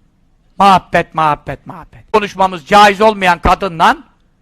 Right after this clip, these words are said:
"Hava da çok soğuk ya." diye muhabbete başlıyoruz yani.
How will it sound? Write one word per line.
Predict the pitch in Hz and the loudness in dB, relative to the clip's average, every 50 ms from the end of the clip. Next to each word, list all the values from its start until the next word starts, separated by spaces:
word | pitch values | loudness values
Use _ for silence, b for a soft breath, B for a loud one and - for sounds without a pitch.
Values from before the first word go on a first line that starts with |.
| _ _ _ _ _ _ _ _ | _ _ _ _ _ _ _ _
"Hava | - 269 339 381 359 - | -2 -2 0 0 0 -2
da | 359 330 | -2 -8
çok | - - 370 294 - | -6 -6 -8 -8 -6
soğuk | - 262 240 214 185 - - | -4 -2 -2 -2 -2 -4 -4
ya." | 202 185 180 170 | -2 -2 -2 -4
diye | 202 233 277 | -4 -6 -6
muhabbete | 262 247 240 226 220 220 - 196 175 - 247 277 | -2 -2 -2 -2 -2 -4 -6 -10 -8 -8 -10 -8
başlıyoruz | 254 190 180 - _ 180 165 - - 165 123 _ 151 160 _ - | -8 -10 -10 -10 _ -14 -14 -14 -14 -20 -20 _ -20 -20 _ -20
yani. | 147 160 | -20 -20